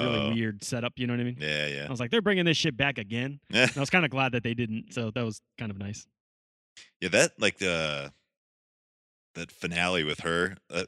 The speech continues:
Speaker 2: felt very, like, lackluster. I was like, "That's it?" I feel like there was something
Speaker 1: Yeah.
Speaker 2: else going on behind the scenes,
Speaker 1: I
Speaker 2: or
Speaker 1: kinda feel the same way, yeah.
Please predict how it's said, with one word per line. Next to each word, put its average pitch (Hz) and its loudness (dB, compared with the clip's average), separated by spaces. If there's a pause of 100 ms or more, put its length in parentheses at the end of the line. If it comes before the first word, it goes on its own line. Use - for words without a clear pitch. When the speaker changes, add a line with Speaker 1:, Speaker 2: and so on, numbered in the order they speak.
Speaker 2:
felt 107 0
very, 95 2
like, 85 0
lackluster. 82 -2
I - -6
was 76 -6
like, 78 -6
"That's 107 -2
it?" 131 4 (160)
I - -12 (160)
feel 120 2
like 123 4
there 113 0
was 101 4
something 101 0
Speaker 1:
Yeah. 92 6
Speaker 2:
else 139 4
going 82 -2
on 73 -4 (160)
behind 78 -8
the 73 -4
scenes, 76 -2
Speaker 1:
I 180 0
Speaker 2:
or - 0
Speaker 1:
kinda 220 2
feel 185 4
the 147 0
same 139 0
way, 117 -2 (120)
yeah. 120 0